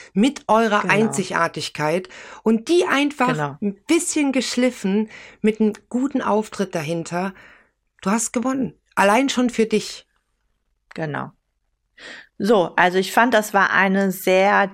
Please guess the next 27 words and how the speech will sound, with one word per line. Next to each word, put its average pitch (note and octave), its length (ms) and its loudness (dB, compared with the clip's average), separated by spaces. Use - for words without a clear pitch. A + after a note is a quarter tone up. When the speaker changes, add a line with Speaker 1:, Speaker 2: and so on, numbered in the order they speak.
Speaker 2:
diepe A#3+ 300 2
Folge, G3 520 2
eine F3+ 200 -2
sehr F3 160 0
schöne G#3+ 260 0
Folge. F#3 400 2
Speaker 1:
Absolut. F#3+ 560 -2
Speaker 2:
Und G3 140 0
du G3+ 60 2
kennst A#3+ 380 2
jetzt A3+ 320 2
unsere G#3+ 240 2
Gedanken, G3+ 640 2
du F#3 140 -2
weißt F3+ 400 2
jetzt, G3 320 -4
wer F#3 380 2
hinter G#3 640 0
den F3+ 180 0
zwei E3+ 220 2
Expertinnen F3+ 640 0
stehen F3 300 -2
und E3+ 180 -6
warum F3+ 340 0
wir - 220 2
auch F#3 160 -2
mit E3+ 320 -2